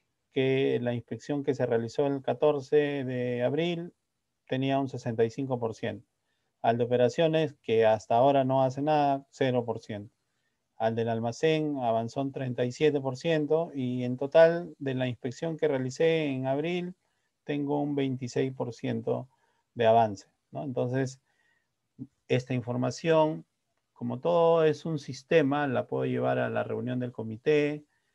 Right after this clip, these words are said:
para que, para ver cuál es, ¿no? Como un tema de agenda, puede ser las inspecciones que se realizaron el mes anterior. Entonces va conectado, ¿no? Al ser un sistema va conectado, va enganchado y va,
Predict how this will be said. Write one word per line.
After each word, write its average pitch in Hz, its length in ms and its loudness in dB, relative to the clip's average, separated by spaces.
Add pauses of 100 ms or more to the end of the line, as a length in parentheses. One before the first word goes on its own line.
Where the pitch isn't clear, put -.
(340)
para 113 300 -6
que, 120 200 -14
para 113 240 -4
ver 123 320 -2
cuál 120 300 -4
es, 120 280 -8
¿no? 135 200 -6
Como 120 180 -6
un 123 80 -4
tema 131 240 0
de 127 80 4
agenda, 131 560 0
puede 120 200 -6
ser 123 220 -6
las 117 200 -4
inspecciones 127 440 -6
que 135 100 -10
se 127 120 -8
realizaron 117 640 -6
el 107 100 -8
mes 110 220 -8
anterior. 110 400 -10 (580)
Entonces 123 240 -4
va 151 120 6
conectado, 147 600 4
¿no? 156 260 -6
Al 120 240 -6
ser 151 160 -6
un 151 120 -4
sistema 143 400 -4
va 139 120 0
conectado, 143 800 -4
va 120 160 -4
enganchado 139 880 -4
y 123 120 -8
va, 127 440 -2